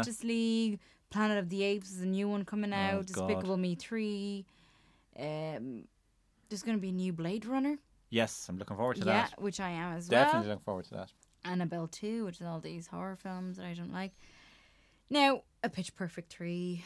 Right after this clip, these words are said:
Speaker 1: Like, just sequels. Why? Why so many sequels?
Speaker 2: Because
Speaker 1: Um,
Speaker 2: that's the way they do things. It's sequels and remakes. That's all you're
Speaker 1: Trainspotting
Speaker 2: allowed.
Speaker 1: Two.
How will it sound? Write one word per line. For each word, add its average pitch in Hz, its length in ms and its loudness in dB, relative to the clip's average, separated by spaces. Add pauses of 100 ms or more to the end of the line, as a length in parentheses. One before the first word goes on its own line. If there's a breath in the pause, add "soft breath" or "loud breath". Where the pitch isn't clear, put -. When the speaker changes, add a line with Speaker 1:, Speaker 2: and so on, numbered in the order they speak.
(120 loud breath)
Speaker 1:
Like, 190 200 -8
just - 300 -6
sequels. 214 420 -6
Why? 226 320 -6
Why - 360 0
so - 160 -4
many - 160 -18
sequels? - 480 -14 (460 soft breath)
Speaker 2:
Because 110 360 -2
Speaker 1:
Um, 185 40 -4
Speaker 2:
that's - 320 -6
the 101 120 -8
way 101 220 -2
they 98 140 -8
do 123 140 -8
things. 92 240 -12
It's 92 100 -12
sequels 120 380 -4
and 113 100 -2
remakes. 113 420 -4
That's - 120 -4
all 226 280 2
you're 110 120 6
Speaker 1:
Trainspotting 107 60 6 (100)
Speaker 2:
allowed. - 120 -2
Speaker 1:
Two. 427 400 6